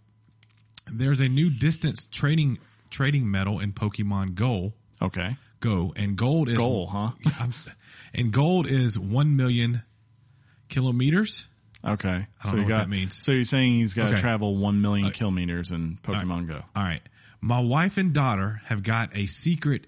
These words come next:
Speaker 1: in-game Spanish friend and are hatching eggs sent to them from Barcelona.
Speaker 2: Mm,
Speaker 1: They,
Speaker 2: suspect.
Speaker 1: they are mocking me because they think that will get, uh, that they will get the medal way before me.
Speaker 2: Hmm.
Speaker 1: Could you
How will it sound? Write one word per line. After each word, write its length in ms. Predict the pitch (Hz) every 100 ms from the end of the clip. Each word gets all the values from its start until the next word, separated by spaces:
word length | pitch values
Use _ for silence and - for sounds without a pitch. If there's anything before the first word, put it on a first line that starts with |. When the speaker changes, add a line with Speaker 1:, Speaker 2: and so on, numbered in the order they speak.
| -
Speaker 1:
in-game 540 | 139 147 120 113 110
Spanish 440 | - 123 123 113
friend 400 | - 90 85 87 - _ _ - - -
and 140 | 104
are 100 | 110
hatching 480 | 92 131 139 139 123
eggs 400 | 101 101 101 - -
sent 260 | - 107
to 80 | 85
them 220 | 98 101
from 180 | 98 104
Barcelona. 800 | 90 87 - 90 127 170 110 - - _ -
Speaker 2:
Mm, 380 | 104 180 107 90
Speaker 1:
They, 40 | - -
Speaker 2:
suspect. 460 | 120 - - 80 -
Speaker 1:
they 200 | - 127
are 100 | 147
mocking 540 | 143 135 139 190 165 143
me 160 | 131
because 400 | 120 113 - 110 101
they 120 | 107
think 440 | - 120 123 - -
that 320 | 101 98 107
will 160 | 110 104
get, 400 | 95 120 - - - _ - - - _ - - -
uh, 240 | 107 98 92
that 160 | 98
they 100 | 104
will 120 | 123
get 160 | 110 113
the 80 | 107
medal 280 | 104 107 98
way 140 | 101
before 320 | 92 92 127
me. 260 | 101 76 - - _ -
Speaker 2:
Hmm. 200 | 233 277 113 - -
Speaker 1:
Could 340 | - 185 226 170
you 360 | 120 92 101